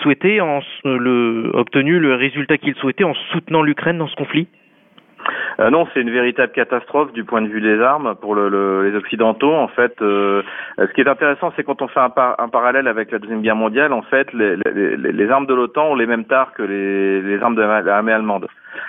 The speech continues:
Speaker 2: Euh, les chars, les chars sont trop lourds, euh, ils sont trop, euh, trop,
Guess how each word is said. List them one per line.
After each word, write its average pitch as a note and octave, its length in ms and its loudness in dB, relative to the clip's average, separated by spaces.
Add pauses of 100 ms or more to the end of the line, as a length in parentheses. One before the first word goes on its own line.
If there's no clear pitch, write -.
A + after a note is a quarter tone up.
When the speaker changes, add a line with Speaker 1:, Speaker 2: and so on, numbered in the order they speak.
(160)
Speaker 2:
Euh, G2 120 4
les A2+ 140 4
chars, C3 400 0
les G#2 140 -8
chars A#2+ 380 0
sont G#2+ 140 -6
trop A#2 200 -2
lourds, C#3 440 2 (400)
euh, G#2 1040 2
ils A2 120 -8 (100)
sont A#2 260 2
trop, B2 440 2
euh, G#2+ 280 2
trop, - 180 -8